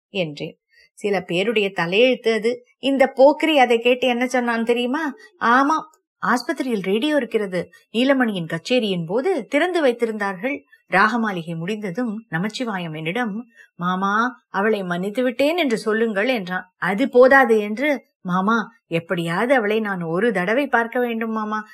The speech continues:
நேரிலேயே அவளை நான் மன்னித்து விட்டதாக சொல்ல வேண்டும்" என்றான். "எப்படி இருக்கிறது கதை? இவன் அவளை மன்னிப்பதாம். எப்படிப்பட்ட கிராதக உள்ள படைத்தவனாக இருக்க வேண்டும்?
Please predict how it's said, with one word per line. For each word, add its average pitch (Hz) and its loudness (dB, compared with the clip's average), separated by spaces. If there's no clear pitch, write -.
நேரிலேயே 254 4
அவளை 202 -2
நான் 165 -6
மன்னித்து 208 0
விட்டதாக 180 -2
சொல்ல 247 0
வேண்டும்" 233 -4
என்றான். - -8
"எப்படி 208 -2
இருக்கிறது 170 -2
கதை? 151 -4
இவன் 220 2
அவளை 247 4
மன்னிப்பதாம். 247 0
எப்படிப்பட்ட 214 2
கிராதக 208 2
உள்ள 208 -2
படைத்தவனாக 190 -4
இருக்க 247 2
வேண்டும்? 170 -2